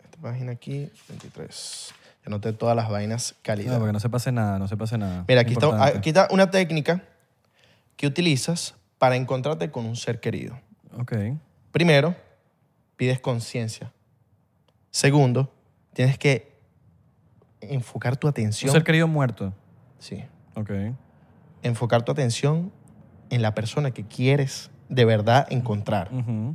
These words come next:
Speaker 1: Ya sea tu abuelo muerto, tu tía muerta o, o tu amigo. Luego de esto, tienes que estar preparado para sentir una, una, un cambio. O sea, porque vas a, un cambio de environment.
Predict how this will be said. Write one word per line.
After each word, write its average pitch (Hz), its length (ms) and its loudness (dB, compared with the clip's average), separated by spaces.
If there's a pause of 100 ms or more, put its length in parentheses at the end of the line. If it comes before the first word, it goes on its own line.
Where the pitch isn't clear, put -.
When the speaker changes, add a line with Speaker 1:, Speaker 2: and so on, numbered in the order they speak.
Speaker 1:
Ya 113 100 -10
sea 107 200 -6
tu 101 80 -8
abuelo 104 260 -2
muerto, 151 460 2
tu 123 180 -2
tía 120 260 2
muerta 160 420 4
o, 127 420 6
o 110 80 2
tu 113 160 0
amigo. 107 480 2 (1400)
Luego 117 480 4
de 120 220 8
esto, 127 320 -4 (1120)
tienes 117 180 -4
que - 60 -2
estar 107 120 -2
preparado 120 600 2
para 113 160 0
sentir 107 280 -8
una, 120 260 -2
una, 110 500 -2 (200)
un 113 300 -8
cambio. 98 520 0
O - 40 -16
sea, 104 160 -4
porque 98 200 -8
vas 107 180 0
a, 135 240 6 (460)
un 131 120 0
cambio 151 320 2
de 143 200 0
environment. 110 720 -2